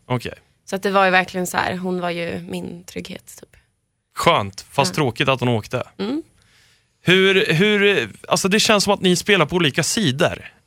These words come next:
Speaker 1: Eller Alex har ju
Speaker 2: <laughs>
Speaker 1: återigen vecka efter vecka sagt, "Nej, men jag spelar inte med någon", men han spelar ju med allt. Vi pratade om det här innan vi slog igång inspelningen.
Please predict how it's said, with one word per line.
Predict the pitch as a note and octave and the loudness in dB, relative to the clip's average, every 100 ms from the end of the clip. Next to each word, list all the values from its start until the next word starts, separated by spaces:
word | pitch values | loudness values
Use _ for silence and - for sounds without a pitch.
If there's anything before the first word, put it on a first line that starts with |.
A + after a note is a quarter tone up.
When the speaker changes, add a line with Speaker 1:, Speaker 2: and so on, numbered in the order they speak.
| _ | _
Speaker 1:
Eller | C3+ D3+ | 2 4
Alex | F3+ F#3 F3+ | 4 4 2
har | F#3 | 4
ju | F3 E3+ | 4 4
Speaker 2:
<laughs> | - | 2
Speaker 1:
återigen | F#3 F3+ G#3+ D#3 D3 C3+ | 0 2 2 2 2 2
vecka | D3+ D#3+ - | 0 0 0
efter | D3 - | 0 2
vecka | C#3+ C#3 B2 | 0 2 -2
sagt, | A#2+ | 0
"Nej, | A#2 | 0
men | C3+ C3 | 2 2
jag | D#3+ | 0
spelar | - F#3+ | 0 -2
inte | C3 | 0
med | A#2 | 0
någon", | A2+ F3+ B2 G#2+ | 0 0 0 0
men | B2+ A#2+ - - - - - D3 | 0 0 -6 -18 -20 -18 -4 2
han | |
spelar | D#3 G3 D#3+ | 4 4 6
ju | F3+ | 6
med | F#3+ | 6
allt. | G3 B2+ - - - - - | 4 2 -2 -4 -10 -12 -6
Vi | E3+ | 0
pratade | F3 A3+ G#3 | 4 4 6
om | A3+ | 6
det | G3 | 6
här | E3+ | 6
innan | F3 D#3+ D#3 | 4 4 4
vi | D3+ D3 C#3 | 4 2 2
slog | - D3 | 0 2
igång | D#3+ E3 D3 | 4 4 2
inspelningen. | C#3+ B2+ - F3 C3+ G#2 F#2 | 2 2 2 2 4 0 -4